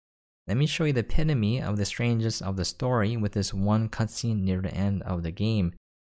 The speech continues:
It has minor spoilers, so skip ahead by a minute if you want to avoid any spoilers.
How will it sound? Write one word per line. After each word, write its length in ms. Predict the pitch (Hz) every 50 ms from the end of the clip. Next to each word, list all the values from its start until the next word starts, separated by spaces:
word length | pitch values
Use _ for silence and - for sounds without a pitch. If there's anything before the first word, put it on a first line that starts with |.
| _ _ -
It 60 | - 101
has 180 | 117 117 -
minor 320 | 110 104 104 104 107 113 131
spoilers, 600 | - - - - 101 95 87 85 95 120 139 -
so 100 | - 101
skip 300 | - - - 127 - -
ahead 380 | 113 98 101 98 98 98 98
by 120 | - 90 87
a 100 | 85 82
minute 360 | 87 101 113 127 127 127 - - _ _ _ _ -
if 180 | - 95 - -
you 60 | 110
want 180 | 98 98 92 95
to 160 | - 104 95
avoid 360 | 87 87 98 92 95 98 95
any 260 | 95 - 90 87 90 85
spoilers. 680 | - - - - 101 107 107 98 87 76 73 - -